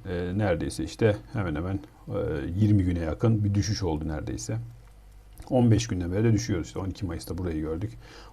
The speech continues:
On beş günden beri de düşüyoruz. Ee, yükselişlerin sert, düşüşlerin, e, böyle güne yayılmış olduğu dönemlerde genelde,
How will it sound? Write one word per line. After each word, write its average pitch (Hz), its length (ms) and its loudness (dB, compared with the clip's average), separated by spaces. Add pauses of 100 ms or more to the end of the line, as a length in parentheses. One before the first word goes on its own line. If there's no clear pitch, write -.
On 113 200 4
beş 101 180 -2
günden 82 300 -4
beri 87 140 -2
de 110 80 2
düşüyoruz. - 480 -4 (540)
Ee, 143 60 2 (520)
yükselişlerin 147 840 10
sert, - 640 6 (140)
düşüşlerin, 127 680 4 (160)
e, 110 40 0 (1040)
böyle 113 340 4 (300)
güne 123 240 6
yayılmış 123 520 6
olduğu 101 520 4
dönemlerde 95 520 0
genelde, 98 540 0